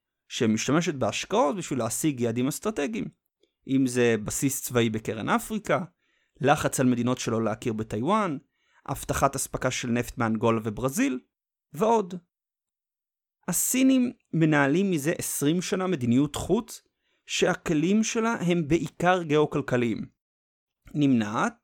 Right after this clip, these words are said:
מלהשתמש בכוח צבאי כדי ללחוץ על מדינות לעשות כרצונה. הודות לשוק העצום של סין והכסף הרב שיש לה,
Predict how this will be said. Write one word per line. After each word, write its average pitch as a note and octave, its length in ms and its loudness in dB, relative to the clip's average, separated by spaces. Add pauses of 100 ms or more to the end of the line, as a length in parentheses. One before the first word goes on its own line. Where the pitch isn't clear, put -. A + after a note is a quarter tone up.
(100)
מלהשתמש D3+ 640 0
בכוח D3 360 0
צבאי C#4+ 460 -2 (500)
כדי F#3+ 200 6
ללחוץ G3+ 520 2
על F#3 100 2
מדינות D3+ 380 0
לעשות B2 340 0
כרצונה. - 460 -6 (1040)
הודות G#3 420 4
לשוק - 540 2
העצום C3+ 300 0
של - 180 -6
סין A3+ 320 0
והכסף D#3 580 -2
הרב D3 220 2
שיש A3+ 460 -4
לה, F#2+ 120 -4